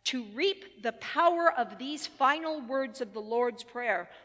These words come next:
we must agree on the definition of three terms: temptation, sin, and evil." We'll start with evil for two reasons. First,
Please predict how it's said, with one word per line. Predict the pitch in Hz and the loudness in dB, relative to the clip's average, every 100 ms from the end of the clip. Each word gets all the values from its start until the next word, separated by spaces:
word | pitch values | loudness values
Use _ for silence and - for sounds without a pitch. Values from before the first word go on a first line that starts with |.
| - | -12
we | 240 294 | -6 -2
must | 262 247 247 - | 0 0 0 -6
agree | 294 208 208 214 247 | -6 -6 -10 -8 -8
on | 220 226 | -8 -8
the | 208 | -10
definition | 170 202 226 - 254 269 294 - 220 196 196 _ _ - | -2 -2 -2 -6 -6 -6 -6 -8 -10 -12 -16 _ _ -12
of | 208 - | -12 -12
three | 208 220 | -16 -16
terms: | 226 - 175 - 185 - - _ _ _ _ _ | -16 -16 -16 -18 -20 -20 -20 _ _ _ _ _
temptation, | - 233 240 - 311 339 - 277 254 247 247 - _ _ | -2 -2 -2 2 2 4 0 0 -4 -10 -14 -18 _ _
sin, | - - 277 240 214 208 196 - _ _ | -12 0 2 2 -6 -14 -18 -20 _ _
and | 208 214 - | -6 -6 -12
evil." | 214 175 85 85 _ _ _ _ _ _ _ | -16 -12 -14 -14 _ _ _ _ _ _ _
We'll | 226 | -2
start | 233 - 294 339 320 | 0 4 10 10 8
with | 311 - | -8 -8
evil | 277 240 247 | -8 -2 -2
for | 247 233 | -2 -10
two | 226 - 294 277 | -4 -6 -4 -8
reasons. | 233 233 190 190 - | -8 -10 -12 -12 -12
First, | - 359 415 403 - | 0 4 4 2 -6